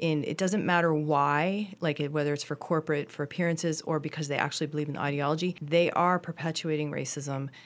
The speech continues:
asking me to look at somebody and judge who they are, make an assumption about their history or their future or anything about them based on their skin color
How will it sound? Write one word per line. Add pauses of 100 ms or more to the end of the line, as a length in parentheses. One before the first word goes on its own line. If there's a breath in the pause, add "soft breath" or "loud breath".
(240 loud breath)
asking
me
to
look
at
somebody
and (920)
judge
who
they
are,
make
an
assumption
about
their
history
or
their
future
or
anything
about
them
based
on
their
skin
color